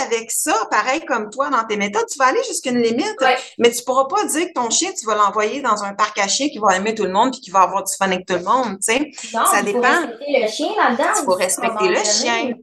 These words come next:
Speaker 2: Tu sais,
Speaker 1: Exactement.
Speaker 2: le chien est pas à l'aise, euh, il y a, il y a une mauvaise expérience.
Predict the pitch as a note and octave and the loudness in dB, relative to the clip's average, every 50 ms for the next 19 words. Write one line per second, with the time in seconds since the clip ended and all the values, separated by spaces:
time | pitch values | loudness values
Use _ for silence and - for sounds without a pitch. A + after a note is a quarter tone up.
0 | - - D#4+ D#4+ D#4+ D4+ B3+ B3 A#3 A3 A#3+ C4+ D#4 G#3 D4+ D#4 D#4+ D4+ C4 B3+ | -12 -6 0 0 2 2 2 0 0 0 0 2 0 0 0 2 2 2 2 2
1 | B3+ C4 D4 C#4+ C#4+ B3+ A#3 A#3 A3 G#3+ D#4+ D#4 C4+ B3 B3 A#3 G#3+ G#3+ G#3+ A3 | 0 -2 0 0 0 2 2 2 0 0 -2 -4 -2 0 0 2 2 2 2 0
2 | A3 A3+ A3 G#3+ - A#3+ A#3+ A#3 A3+ A3+ A3+ A3 A3 B3 C#4+ D4 C#4+ B3+ A#3+ - | -2 -2 -2 -2 0 0 0 0 0 0 0 2 2 2 0 0 0 -2 -2 -2
3 | - A3+ G#3 G3+ G#3 A3 A3+ C4+ D#4 D#4+ D4+ D4+ - | -2 -2 0 2 2 0 2 0 0 -2 -2 -6 -8